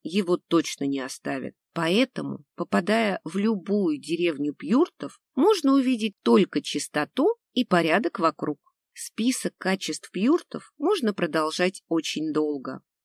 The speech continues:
Но давайте лучше заглянем в их деревушку, чтобы познакомиться с ними поближе. Обычный летний день в пьюртской деревне Ладо, расположенной в живописном месте рядом с лесом и рекой,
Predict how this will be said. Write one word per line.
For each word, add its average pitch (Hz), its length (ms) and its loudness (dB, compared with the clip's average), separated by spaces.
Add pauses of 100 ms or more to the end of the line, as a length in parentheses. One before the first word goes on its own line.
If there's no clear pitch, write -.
Но 175 140 0
давайте 170 560 -2
лучше 151 380 -6
заглянем 170 720 0 (120)
в 208 80 0
их 269 140 4
деревушку, 233 800 0 (200)
чтобы 233 360 0
познакомиться 247 880 2
с - 140 -12
ними 143 360 -4 (120)
поближе. 170 640 -2 (340)
Обычный 247 580 4
летний 247 420 2
день 381 240 4 (100)
в - 100 -20
пьюртской 190 520 -2
деревне 170 460 0
Ладо, 202 360 2 (180)
расположенной 180 800 0
в 147 60 -6
живописном 170 720 -4
месте 160 380 -2
рядом 160 300 -2
с - 120 -6
лесом 170 420 -2
и 156 140 -4
рекой, 254 400 0